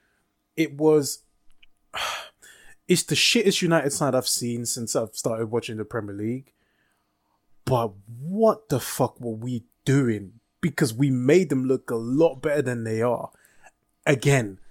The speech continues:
in that second half, I, I know we're gonna unpack it, but in that second half, we only played well in that game for ten minutes. The ten minute period leading up to the goal, and then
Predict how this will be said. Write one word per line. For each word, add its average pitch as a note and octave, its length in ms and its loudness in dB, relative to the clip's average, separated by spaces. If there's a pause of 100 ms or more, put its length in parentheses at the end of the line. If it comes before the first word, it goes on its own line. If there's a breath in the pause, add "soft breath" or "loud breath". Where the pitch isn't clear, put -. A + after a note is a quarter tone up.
(800 soft breath)
in D3 180 2
that D3 180 2
second G#3 420 2
half, A#2+ 460 -4
I, C#3 200 -6
I D3 60 4
know E3+ 100 6
we're D3+ 180 4
gonna C3 220 0
unpack A2+ 440 -6
it, A2+ 80 -6
but - 140 -8
in C3+ 100 -6
that C3+ 140 -6
second F3+ 340 0
half, G#2+ 360 -6 (420 loud breath)
we F3+ 140 2
only C#4 220 4
played E3+ 300 4
well D3 220 6
in B2+ 60 0
that G#2+ 140 0
game A#2 160 -2
for A2 100 -6
ten B2 240 -2
minutes. G2 400 -10 (2000)
The C3+ 80 -4
ten F#3+ 260 2
minute E3+ 240 -2
period C3+ 460 4
leading C3 360 2
up A#2+ 140 0
to - 80 -8
the A2+ 100 -6
goal, G#2+ 200 -4
and A2 80 -4
then A2 100 -8